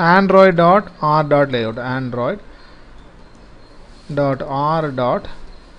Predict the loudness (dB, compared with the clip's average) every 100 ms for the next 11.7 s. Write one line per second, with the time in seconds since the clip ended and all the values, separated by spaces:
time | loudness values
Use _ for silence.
0 | -20 -20 -20 -20 -20 -20 -20 -20 -8 0
1 | 2 2 -2 -6 -10 -20 -20 -20 -20 -20
2 | -20 -20 -20 -20 -20 -20 -20 -20 -20 -20
3 | -20 -20 -20 -20 -20 -20 -20 -20 -20 -20
4 | -20 -20 -20 -20 -12 0 4 4 2 -6
5 | -18 -20 -20 -20 -20 -20 -20 -8 2 4
6 | 4 0 -2 -12 -20 -20 -20 -20 -20 -20
7 | -20 -18 -18 -20 -20 -20 -20 -20 -20 -20
8 | -20 -20 -20 -20 -20 -20 -20 -20 -20 -20
9 | -20 -20 -20 -20 -20 -20 -20 -20 -20 -20
10 | -20 -20 -20 -20 -20 -20 -20 -20 -20 -20
11 | -4 -2 0 2 2 0